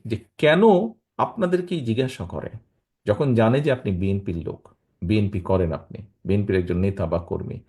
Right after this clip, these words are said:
যে আচ্ছা শিক্ষা নিয়ে কি করবা, স্বাস্থ্য নিয়ে কি করবা,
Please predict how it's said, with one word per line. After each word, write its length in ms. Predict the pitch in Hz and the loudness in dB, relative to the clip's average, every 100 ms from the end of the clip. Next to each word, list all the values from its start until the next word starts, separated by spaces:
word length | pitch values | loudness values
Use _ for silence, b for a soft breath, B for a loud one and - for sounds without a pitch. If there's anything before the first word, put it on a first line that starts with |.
| b b b b b - | b b b b b 0
যে 80 | 139 | 2
আচ্ছা 180 | 139 135 | 4 0
শিক্ষা 420 | - 139 - 139 | 0 -4 0 0
নিয়ে 180 | 131 117 | 2 0
কি 160 | 113 101 | -2 -4
করবা, 320 | 101 95 92 104 | -2 0 0 0
স্বাস্থ্য 380 | 120 120 - | -4 -6 -4
নিয়ে 220 | 101 95 90 | -2 -2 -2
কি 180 | 101 92 | -6 -6
করবা, 380 | 90 87 87 | -4 0 0